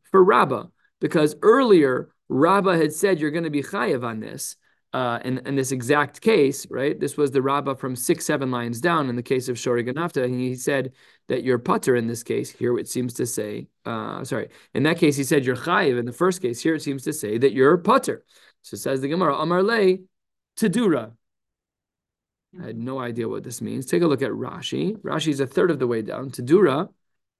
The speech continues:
ein lev." You don't have a heart. What's the etymology? Anybody?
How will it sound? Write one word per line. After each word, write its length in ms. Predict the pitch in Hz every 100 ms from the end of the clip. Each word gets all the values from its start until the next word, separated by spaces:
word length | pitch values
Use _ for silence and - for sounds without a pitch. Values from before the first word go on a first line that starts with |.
| _ _ -
ein 300 | 180 170 143
lev." 400 | 123 101 - _ _ _ _ -
You 120 | 143
don't 280 | 160 165 156
have 180 | 139
a 60 | 131
heart. 420 | 113 101 - - - _ _ - _ _ _ _ _ _ _ _ _ _ _ _ _ _ _
What's 260 | - 135 131
the 140 | 120
etymology? 600 | 127 123 117 120 131 143
Anybody? 540 | - 127 131 135 165